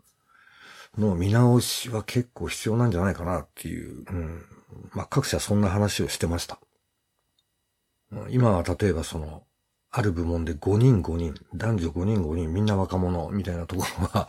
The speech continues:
<laughs> 来るかな <laughs> みたいなね。これもし来たらやばいな、み-、うん、中小だとやっぱりきついですよね。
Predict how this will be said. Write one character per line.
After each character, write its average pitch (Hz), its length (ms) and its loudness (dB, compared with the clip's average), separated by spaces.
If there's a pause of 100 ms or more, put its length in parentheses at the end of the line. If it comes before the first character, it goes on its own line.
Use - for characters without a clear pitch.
<laughs> - 760 -10
来 - 260 8
る 135 100 12
か - 160 0
な - 100 0 (240)
<laughs> - 200 2
み 135 100 12
た - 160 4
い 113 40 6
な 104 140 0
ね。 113 120 -2 (800)
こ 117 440 8
れ 139 120 6
も 135 180 4
し 147 120 -4
来 - 100 -12
た 131 120 2
ら 120 60 0
や 110 140 -2
ば 120 180 2
い 120 60 2
な、 101 180 2
み-、 92 160 0
う 95 60 -8
ん、 82 180 -6
中 151 220 -2
小 139 140 4
だ 92 140 4
と 85 220 -4
や 82 100 -4
っ - 80 -12
ぱ 101 100 -4
り 80 100 -6
き - 120 -12
つ - 160 -4
い 101 60 2
で 69 100 -6
す - 80 -12
よ - 140 -14
ね。 92 200 -12